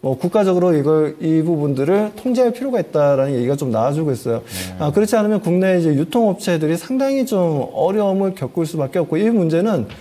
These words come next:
Speaker 1: 우리나라뿐만 아니라 지금 미국도 난리입니다. 미국에서도 지금 현재 뭐 알리익스프레스와 테무가 워낙 지금 인기가 좋다 보니까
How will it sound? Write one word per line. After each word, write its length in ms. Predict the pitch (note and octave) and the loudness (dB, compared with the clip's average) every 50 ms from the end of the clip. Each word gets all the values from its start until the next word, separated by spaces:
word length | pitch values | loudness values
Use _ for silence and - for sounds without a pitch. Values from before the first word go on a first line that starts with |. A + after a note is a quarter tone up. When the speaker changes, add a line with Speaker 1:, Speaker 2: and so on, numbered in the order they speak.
| - - - | -18 -10 -4
Speaker 1:
우리나라뿐만 800 | C3+ C#3 E3 G3+ A3 B3 B3 A#3 A3 A3 A3 C#4 C4+ C#4 D4 C#4+ G#3+ | -2 2 2 2 2 2 2 2 0 -2 -2 -4 -2 -2 0 0 0
아니라 380 | D3 B2 B2 C#3 D3+ C3 A2 - - | 0 0 -2 -2 -2 -4 -6 -10 -10
지금 200 | - - D3+ C3+ | -6 -4 -2 0
미국도 360 | C#3 F3 A3 C4+ A#3+ - C#4 B3+ | 2 2 2 0 0 0 0 0
난리입니다. 600 | G3+ C3 A#2 C3 D#3+ D#3+ C#3 A#2+ A2+ B2 A#2 A#2+ B2+ | 2 2 2 0 0 0 0 0 0 0 -2 -2 -2
미국에서도 580 | C3+ E3 F3 F#3 F3 E3+ D#3+ D#3 D#3+ D#3+ D#3+ D3+ | 0 2 2 2 2 2 2 2 0 0 -2 -2
지금 240 | - D#3+ D3+ D3+ | -2 -4 -2 -2
현재 340 | C#3+ C#3+ C#3 D#3+ G3 A3 A#3 A3 - - - - _ | 0 0 0 0 -2 -2 -4 -6 -10 -20 -20 -16 _
뭐 260 | - B2+ C3 C3 B2 C3+ | -2 0 0 0 2 2
알리익스프레스와 760 | - F3+ G3+ G3 F3 E3+ - - F#3+ F3+ E3+ - F3+ D#3+ - | 2 2 2 2 0 -2 -2 -2 0 0 0 0 0 -2 -2
테무가 320 | - - A#3+ A#3 A3+ G#3+ | -2 -4 -4 -2 0 0
워낙 440 | F#3+ D3 A#2 B2+ F#3 A#3+ C#4 C4 C4 | 0 2 2 2 2 2 0 0 -2
지금 260 | - - F#3 F3+ E3+ | -2 -2 0 0 0
인기가 300 | D3 C#3 D#3+ E3 F#3 E3 | 0 0 0 0 0 -2
좋다 260 | C#3+ B2 A2 - C#3 C#3 | -2 -2 -4 -4 -2 -2
보니까 520 | C3+ A#2+ A#2 A2 - F3 F3+ D#3+ B2 | -2 -2 -4 -2 -2 0 0 0 -2